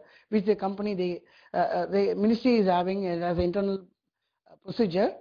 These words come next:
which we have come across, so I can share that information. They categorize the offense A, B, C, D. A is a serious offense and B is little serious, then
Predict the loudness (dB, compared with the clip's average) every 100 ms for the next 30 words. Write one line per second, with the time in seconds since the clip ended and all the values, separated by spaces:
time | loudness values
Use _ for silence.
0 | _ _ _ _ _ _ 0 2 4 4
1 | 4 0 -2 -2 -4 -2 -2 -2 -4 -6
2 | -6 -2 -2 -2 -6 -6 -6 -6 -6 -8
3 | -8 -12 _ _ _ _ _ _ _ _
4 | _ _ _ _ -20 0 2 2 2 0
5 | 0 -2 -4 -6 -2 0 0 0 -2 -4
6 | -6 -4 -6 -10 _ _ _ _ 2 4
7 | 4 0 -6 -6 -6 -4 -2 0 -2 -4
8 | -4 -4 -4 -4 -2 2 2 0 -4 -8
9 | -6 -6 -4 -4 -2 -4 -4 -6